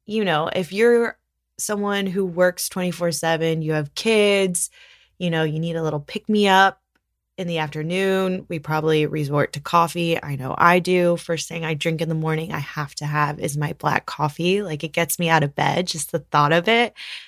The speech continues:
That's one thing my husband knows how to get me out of bed on the weekend is to make a cup of black coffee and put it on my nightstand, and I will rise out of bed. Otherwise,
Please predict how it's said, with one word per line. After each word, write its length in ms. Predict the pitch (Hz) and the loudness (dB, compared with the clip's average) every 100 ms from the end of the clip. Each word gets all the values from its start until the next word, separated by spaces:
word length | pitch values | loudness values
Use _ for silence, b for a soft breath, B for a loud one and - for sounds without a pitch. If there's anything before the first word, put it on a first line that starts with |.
| _ | _
That's 220 | 196 - | -4 -2
one 260 | 180 208 202 | 0 0 2
thing 160 | 202 | 0
my 120 | 190 | 0
husband 400 | 185 180 175 170 | 0 0 0 -2
knows 380 | 165 160 160 160 | 0 0 0 -2
how 100 | - | -4
to 80 | 165 | -2
get 200 | 156 165 | -2 -2
me 140 | 180 | -4
out 140 | 160 151 | -2 -2
of 100 | 143 | -2
bed 240 | 156 151 | 0 -2
on 160 | 151 147 | -2 -4
the 80 | 147 | -4
weekend 640 | 151 143 147 147 151 - | -4 -4 -4 -4 -6 -6
is 240 | 160 147 - | -8 -8 -10
to 120 | 143 | -6
make 260 | 147 151 | -4 -4
a 80 | 214 | -8
cup 280 | 214 254 247 | -6 -6 -4
of 100 | 240 | 0
black 220 | 240 226 | 0 0
coffee 440 | - 185 170 180 175 | -2 -6 -4 -6 -4
and 180 | 147 | -6
put 180 | 143 165 | -8 -4
it 100 | 180 | 0
on 140 | 202 220 | 0 2
my 120 | 226 | 0
nightstand, 720 | 196 196 - 190 180 170 170 B B B _ | 0 -4 -6 -4 -2 -4 -8 B B B _
and 180 | 165 156 - | -8 -6 2
I 360 | 175 170 170 170 | 4 6 4 2
will 520 | 160 165 156 156 - | 2 0 0 -4 -8
rise 380 | 160 147 147 147 | -4 -2 -2 -4
out 140 | 160 | -6
of 80 | 165 | -6
bed. 320 | 95 - - - | -6 -6 -6 -8
Otherwise, 800 | 180 175 180 185 185 190 - | -6 -2 0 0 -2 -6 -10